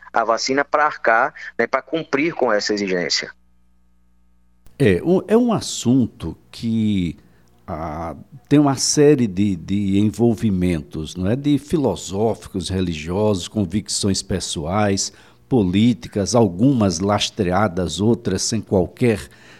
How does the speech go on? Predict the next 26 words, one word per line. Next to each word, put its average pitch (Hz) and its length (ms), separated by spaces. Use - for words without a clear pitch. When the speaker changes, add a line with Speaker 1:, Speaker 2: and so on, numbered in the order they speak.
Speaker 2:
lastro 104 960
científico 113 1400
ou 104 120
mesmo 98 420
de 92 140
razoabilidade, 95 1200
mas 127 380
o 135 80
fato 196 760
é 139 140
que 104 480
eu 147 160
posso, 175 800
doutor, 92 760
me 120 260
negar 139 640
a 117 60
permanecer 113 840
no 127 160
ambiente 110 600
de 113 160
trabalho 117 640
e 120 60
não 143 360
ser 175 340
punido 120 760